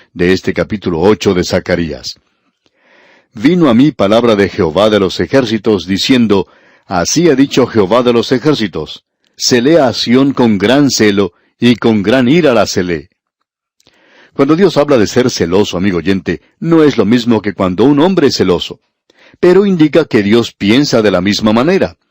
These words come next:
Nos da lástima a veces escuchar a una mujer decir, "¿Sabe una cosa? Mi marido no es celoso". Bueno, amigo oyente, eso quiere decir que no la ama, que es cierto lo que dice.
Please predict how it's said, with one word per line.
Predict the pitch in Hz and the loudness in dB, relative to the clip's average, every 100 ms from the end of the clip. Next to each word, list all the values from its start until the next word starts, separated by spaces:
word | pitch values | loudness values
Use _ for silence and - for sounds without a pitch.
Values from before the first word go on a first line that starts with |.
| _ _ _ _ - | _ _ _ _ -6
Nos | 165 160 | 0 0
da | 175 | 2
lástima | 156 139 - 104 85 | 2 0 -2 -4 0
a | |
veces | 104 117 107 107 | 0 0 -4 -4
escuchar | - 95 - 113 | -8 -6 0 2
a | 104 | 2
una | 113 | 0
mujer | 98 107 127 | -2 -2 -2
decir, | 104 95 - 113 - _ _ _ | -2 -2 -2 -2 -4 _ _ _
"¿Sabe | - 139 135 | -4 0 0
una | 123 | 0
cosa? | 143 135 139 120 _ _ _ _ | 0 0 0 -4 _ _ _ _
Mi | 196 165 | 0 2
marido | 120 104 131 233 | 2 0 2 2
no | 202 | 2
es | 120 | 0
celoso". | 92 85 143 - - _ _ _ _ _ | 0 0 0 -2 -12 _ _ _ _ _
Bueno, | - 95 123 139 | -12 -2 0 2
amigo | 123 110 | 0 0
oyente, | 101 127 117 117 - - - | 0 -2 0 -2 -4 -14 -2
eso | 139 131 120 | 0 2 0
quiere | - 123 | 0 0
decir | 95 85 131 123 | 0 0 -2 -2
que | - 104 | -2 -2
no | 82 90 101 95 | -2 0 0 0
la | 85 82 | 0 -2
ama, | 85 78 67 _ _ _ _ _ | -4 -6 -12 _ _ _ _ _
que | - 117 143 | -2 2 2
es | - | 2
cierto | 151 190 160 160 | 0 0 2 0
lo | 147 | 2
que | 156 | 2
dice. | 233 190 85 | 0 -2 -6